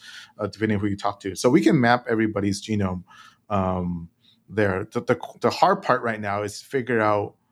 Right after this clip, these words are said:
what genes are the ones that cause predisposition. So breast cancer, there's, you know, a couple very famous genes, like the braca genes. That is a very large effect. Um, so those we can, we can measure, and then, you know, we can then say, "Okay, you have a higher predisposition."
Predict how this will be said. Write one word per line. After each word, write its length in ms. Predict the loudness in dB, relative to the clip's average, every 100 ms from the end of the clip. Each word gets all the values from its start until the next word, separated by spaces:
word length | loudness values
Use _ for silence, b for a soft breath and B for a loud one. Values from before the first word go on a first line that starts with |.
| _ _
what 220 | 0 0
genes 520 | 0 0 2 2 2 0
are 80 |
the 100 | 0
ones 380 | 0 0 0 0
that 260 | -2 -4 -4
cause 300 | 0 2 0
predisposition. 960 | -6 -6 -6 -6 -6 -4 -4 -6 -12 -8
So 160 | -4
breast 280 | 2 2 4
cancer, 340 | 2 2 2 2
there's, 300 | 2 -2 -4 B B -6
you 40 | -4
know, 60 |
a 40 | -4
couple 280 | -4 -2 2
very 200 | 2 2
famous 420 | 2 2 2 -2
genes, 460 | -4 -4 -4 -6 -10
like 120 | -12
the 60 | -6
braca 360 | -2 0 2
genes. 440 | 0 0 2 0 -2 B B B -2
That 120 | -2
is 120 | 0
a 20 |
very 240 | 0 2 2
large 300 | 4 2 2
effect. 400 | 2 0 0 -10 _ _
Um, 260 | -4 -2 -2
so 120 | -2
those 300 | 2 4 4
we 100 | 0
can, 240 | 0 0 0
we 80 | 2
can 140 | 4
measure, 460 | 6 6 4 4 0 B B -6
and 140 | 0
then, 200 | 0 0
you 60 | -4
know, 140 | -6
we 160 | -4 -4
can 160 | -4 -2
then 120 | -2
say, 180 | -2 -2
"Okay, 220 | -2 0
you 100 | 0
have 100 | 0
a 40 |
higher 320 | -2 0 0
predisposition." 880 | -2 -6 -10 -10 -10 -6 -4 -4 -4